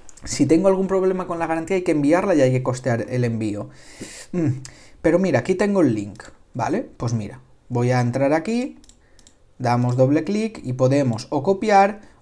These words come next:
o, em, es posible, ahí está, ¿vale? Que os salga el punterito, le dais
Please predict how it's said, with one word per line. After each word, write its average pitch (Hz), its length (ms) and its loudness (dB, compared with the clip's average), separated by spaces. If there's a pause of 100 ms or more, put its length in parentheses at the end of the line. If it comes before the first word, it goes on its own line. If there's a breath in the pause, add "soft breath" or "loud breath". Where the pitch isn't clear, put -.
(100)
o, 175 440 6
em, 120 600 0
es 131 140 -4
posible, 175 600 -2
ahí 117 380 2
está, 175 360 -6
¿vale? 131 220 -2
Que 147 100 -2
os 123 120 0
salga 131 240 2
el 113 100 -2
punterito, 208 800 -2
le 127 180 2
dais 175 320 2